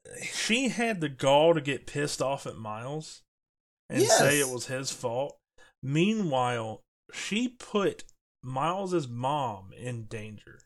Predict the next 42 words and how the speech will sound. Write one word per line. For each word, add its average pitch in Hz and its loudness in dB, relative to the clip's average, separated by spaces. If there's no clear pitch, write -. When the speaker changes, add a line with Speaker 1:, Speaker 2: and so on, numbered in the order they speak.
Speaker 2:
She 170 -4
did. 180 4
Uh, 135 4
you 151 2
know, 151 2
I'm 135 2
not, 151 0
I'm 143 2
Speaker 1:
She - 2
Speaker 2:
not - -
Speaker 1:
can - 2
Speaker 2:
excusing 143 0
her. 135 2
I'm 127 2
not 151 6
Speaker 1:
fuck 185 2
Speaker 2:
saying 151 2
she 139 4
was - 4
a - 2
good - 2
Speaker 1:
off - -10
Speaker 2:
person. - 2
Speaker 1:
with, 143 0
I 180 2
know, 233 2
Speaker 2:
I'm 139 2
Speaker 1:
but 151 4
Speaker 2:
not 165 4
Speaker 1:
that's 202 4
Speaker 2:
saying 175 -4
Speaker 1:
the - -12
thing. 208 0
The 160 0
game 170 2
Speaker 2:
<laughs> 143 4
Speaker 1:
phrased 185 0
her 151 2
like 135 -2
a - -6
good 143 -4
person. - -8